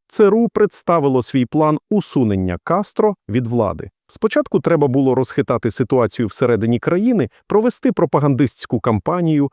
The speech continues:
об'єднати та озброїти кубинську опозицію. Потім планували висадити десант неподалік міста Тринідад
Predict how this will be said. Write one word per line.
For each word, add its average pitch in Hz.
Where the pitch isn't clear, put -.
об'єднати 123
та 120
озброїти 120
кубинську 107
опозицію. 107
Потім 269
планували 131
висадити 113
десант 110
неподалік 123
міста 113
Тринідад 175